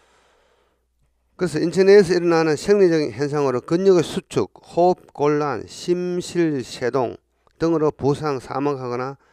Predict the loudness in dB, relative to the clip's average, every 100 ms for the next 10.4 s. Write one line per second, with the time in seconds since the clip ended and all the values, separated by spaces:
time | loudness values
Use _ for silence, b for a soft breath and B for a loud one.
0 | _ -6 -2 -2 -4 _ _ _ _ _
1 | _ -8 -4 0 0 -2 -8 -14 -10 -6
2 | -4 -6 -8 -8 -8 -8 -10 -10 -10 -8
3 | -8 -8 -12 -16 -16 -18 -20 _ _ _
4 | _ _ _ _ _ -8 -2 -2 -2 0
5 | 0 2 0 2 2 2 -2 -8 -8 -8
6 | -8 -10 -14 b b b b b b -12
7 | -10 -10 -4 -2 2 2 2 -2 0 -2
8 | -4 -2 -2 -2 -4 0 0 2 0 -2
9 | -4 -6 -2 -2 -2 -4 -6 -2 2 2
10 | 2 2 0 -4